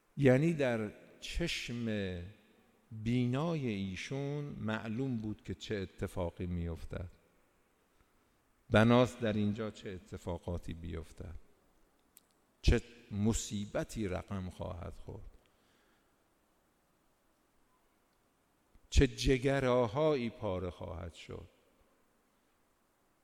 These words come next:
چه پاره‌های نوری تکه تکه خواهند شد.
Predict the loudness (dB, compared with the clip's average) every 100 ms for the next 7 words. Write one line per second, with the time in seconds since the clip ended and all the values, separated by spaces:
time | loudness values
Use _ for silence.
0 | _ _ _ _ _ -10 -4 -4 -4 -8
1 | 0 2 4 2 0 0 2 2 0 2
2 | 4 4 2 -4 -8 -6 -6 -6 -12 -6
3 | -6 -6 -10 -8 -6 -4 -4 -6 -8 -12